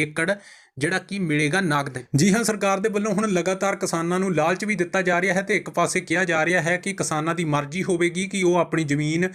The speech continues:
ਸਰਕਾਰ ਨੂੰ ਦੇਣਾ ਚਾਹੁੰਦੇ ਹਨ ਜਾਂ ਫਿਰ ਨਹੀਂ। ਸੋ ਭਗਵੰਤ ਮਾਨ ਦੇ ਵੱਲੋਂ ਹੁਣ ਕਿਸਾਨਾਂ ਦੇ ਲਈ ਵੱਡੀ ਸੁਗਾਤ ਜਿਹੜੀ ਉਹ ਪੇਸ਼ ਕੀਤੀ ਗਈ ਹੈ। ਇੱਕੀ ਦਿਨਾਂ ਦੇ ਅੰਦਰ ਐਲ ਓ ਆਈ ਤੇ ਪੰਜਾਹ ਹਜ਼ਾਰ ਰੁਪਏ ਪ੍ਰਤੀ ਏਕੜ ਜ਼ਮੀਨ ਮਿਲੇਗਾ ਨਗਦ।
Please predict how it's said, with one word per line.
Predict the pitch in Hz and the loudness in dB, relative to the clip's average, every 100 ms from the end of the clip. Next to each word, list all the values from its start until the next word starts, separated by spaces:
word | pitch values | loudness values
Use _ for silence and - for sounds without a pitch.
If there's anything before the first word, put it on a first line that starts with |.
| - - | -8 -6
ਸਰਕਾਰ | 160 139 143 151 | -4 0 0 2
ਨੂੰ | 170 143 | 0 0
ਦੇਣਾ | 143 143 | 0 0
ਚਾਹੁੰਦੇ | 135 156 214 | 0 -2 0
ਹਨ | 180 180 214 151 | 0 0 -2 -2
ਜਾਂ | 147 147 | -2 0
ਫਿਰ | 143 | -2
ਨਹੀਂ। | 131 180 123 - _ _ _ _ _ - | -2 -2 -2 -8 _ _ _ _ _ -2
ਸੋ | 170 | 0
ਭਗਵੰਤ | 202 214 202 190 | 2 4 4 2
ਮਾਨ | 208 220 | 0 0
ਦੇ | 220 | 0
ਵੱਲੋਂ | 202 208 202 | -2 -4 -2
ਹੁਣ | 208 | -2
ਕਿਸਾਨਾਂ | 208 190 175 185 | -2 -2 -2 -2
ਦੇ | 190 | -2
ਲਈ | 196 | -2
ਵੱਡੀ | 180 147 180 | -2 -2 -2
ਸੁਗਾਤ | - 160 151 156 175 | -2 0 2 2 0
ਜਿਹੜੀ | 175 190 | -2 -2
ਉਹ | 196 | 0
ਪੇਸ਼ | 170 147 | 0 -2
ਕੀਤੀ | - 170 175 | -4 -4 -2
ਗਈ | 170 175 | 0 0
ਹੈ। | 180 214 | 0 -4
ਇੱਕੀ | 175 175 180 | -8 -6 -2
ਦਿਨਾਂ | 165 170 | 0 0
ਦੇ | 170 | -2
ਅੰਦਰ | 156 151 170 | -2 -2 -2
ਐਲ | 190 156 | -2 -2
ਓ | 165 | -2
ਆਈ | 170 175 | 0 0
ਤੇ | 185 | -2
ਪੰਜਾਹ | 175 151 185 | 0 0 0
ਹਜ਼ਾਰ | 180 160 | 0 -2
ਰੁਪਏ | 156 165 | 0 -4
ਪ੍ਰਤੀ | 165 156 151 170 175 | 0 -2 0 -6 -2
ਏਕੜ | 147 147 165 | -2 -2 -6
ਜ਼ਮੀਨ | 147 147 147 156 | -2 -2 -2 -2
ਮਿਲੇਗਾ | 147 147 160 | 0 0 0
ਨਗਦ। | 147 139 151 | -2 -2 -2